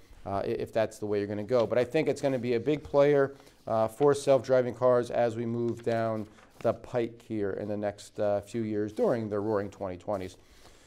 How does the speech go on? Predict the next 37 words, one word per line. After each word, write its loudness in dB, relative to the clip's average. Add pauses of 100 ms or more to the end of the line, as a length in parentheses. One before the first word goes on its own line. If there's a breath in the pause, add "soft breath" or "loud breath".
(840 soft breath)
Um, 6 (180 loud breath)
a -10
couple 8
other 8
questions 6
we'll 4
take, 4
then 0
we're 2
gonna 4
wrap 10
up 2
today's 2
show 2
'cause -2
I 2
got 6
a 6
lot 6
of 0
stuff -2
to -18
do. 0 (920)
Uh, 4
somebody 0
talked -2
about, 6 (300 loud breath)
uh, -4 (320)
rare 10
earth 4
minerals. -2 (240 soft breath)
So 4
there's 4
an 4
E -2
T 0
F, 6